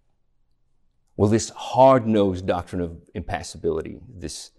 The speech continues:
uh, misunderstanding of the doctrine, really, would say that that compassion isn't real. It's just anthropomorphism. But that misunderstands that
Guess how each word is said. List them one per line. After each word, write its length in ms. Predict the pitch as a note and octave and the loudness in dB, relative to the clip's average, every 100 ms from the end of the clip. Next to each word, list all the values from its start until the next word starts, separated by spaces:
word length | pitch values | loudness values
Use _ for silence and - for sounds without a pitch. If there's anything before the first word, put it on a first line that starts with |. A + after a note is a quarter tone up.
| _ _ _ | _ _ _
uh, 200 | - - | -4 -2
misunderstanding 1120 | D#2 B2 C#3 C3 G#2+ - - A2 A2 F#2+ D#2+ | 2 4 4 2 0 -2 -2 0 0 -2 -6
of 240 | - E2 - _ _ | -8 -10 -14 _ _
the 300 | - F#2 F2+ | -14 -4 -2
doctrine, 500 | F2 D2 - - - - | -2 -6 -12 -20 -20 -12
really, 340 | E2 D2+ - - _ _ _ _ _ _ _ _ _ _ _ _ _ _ _ - | -8 -8 -8 -16 _ _ _ _ _ _ _ _ _ _ _ _ _ _ _ -2
would 160 | G2+ G3 | 0 2
say 200 | A#3 G2 | 4 2
that 160 | F#2 | 2
that 180 | G#2+ - | -2 -4
compassion 500 | G#2 - G#2 - F#2 | -4 -4 -4 -2 -2
isn't 240 | E2 B1+ D#2 | -4 -6 -10
real. 400 | D2 G1+ - _ _ - _ _ _ _ _ _ - | -10 -12 -16 _ _ -20 _ _ _ _ _ _ -12
It's 140 | - | -6
just 300 | A2+ F#2+ - A2+ | -2 -4 -4 -6
anthropomorphism. 1000 | G2 - - E2 D#2+ D2+ - - - - _ _ _ _ _ _ _ _ _ _ | -6 -6 -10 -8 -8 -10 -12 -18 -20 -20 _ _ _ _ _ _ _ _ _ _
But 140 | F#2 | 0
that 220 | A#2 A2 A2 | 2 4 2
misunderstands 960 | A2 A#2 G#2 F#2 - A#2+ A2 F2 D#2+ | 2 2 0 -2 -2 0 0 0 -4
that 160 | F2+ | -6